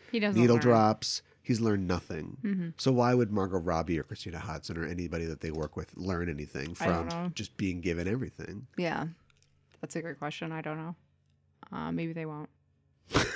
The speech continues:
Speaker 2: Well, that was kind of a me thing.
Speaker 1: Mm-hmm.
Speaker 2: I had a bone to pick there, huh?
Speaker 1: Mm-hmm.
Speaker 2: Let's talk about T V.
Speaker 1: Okay.
Speaker 2: Hillbilly Elegy. <laughs> It's
Speaker 1: Guys
Speaker 2: streaming on Netflix.
Speaker 1: did not try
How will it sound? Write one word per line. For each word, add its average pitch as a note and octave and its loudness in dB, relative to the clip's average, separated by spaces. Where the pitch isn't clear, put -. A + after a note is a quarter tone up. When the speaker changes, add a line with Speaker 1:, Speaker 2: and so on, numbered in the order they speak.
Speaker 2:
Well, C3+ 0
that E3 6
was D3 2
kind B2+ 4
of G#2 2
a G#2 2
me A2 6
thing. D#2 0
Speaker 1:
Mm-hmm. A#3 4
Speaker 2:
I G#3+ 10
had G#3 10
a A2 4
bone G#2 2
to F#2+ -4
pick - -4
there, D#2+ 2
huh? A#2+ 4
Speaker 1:
Mm-hmm. G#3 2
Speaker 2:
Let's G3+ 0
talk C4 10
about A3+ 10
T G#3 6
V. G#3 10
Speaker 1:
Okay. F#3+ 6
Speaker 2:
Hillbilly C4+ 12
Elegy. F3+ 12
<laughs> - -20
It's - 2
Speaker 1:
Guys G3+ 10
Speaker 2:
streaming B3+ 12
on B3 12
Netflix. A3+ 12
Speaker 1:
did G3 2
not D#3+ 4
try C#3+ 2